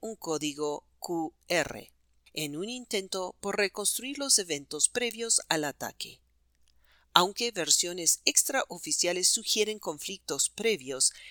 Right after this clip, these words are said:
entre las víctimas relacionados con drogas y armas,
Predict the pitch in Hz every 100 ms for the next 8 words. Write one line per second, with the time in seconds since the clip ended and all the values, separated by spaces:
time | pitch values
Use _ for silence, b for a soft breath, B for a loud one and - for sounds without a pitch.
0 | B 240 294 302 269 233 - 185 - 214
1 | 208 214 208 - 185 208 202 202 240 294
2 | 302 - 202 165 147 156 135 135 147 175
3 | 208 165 170 -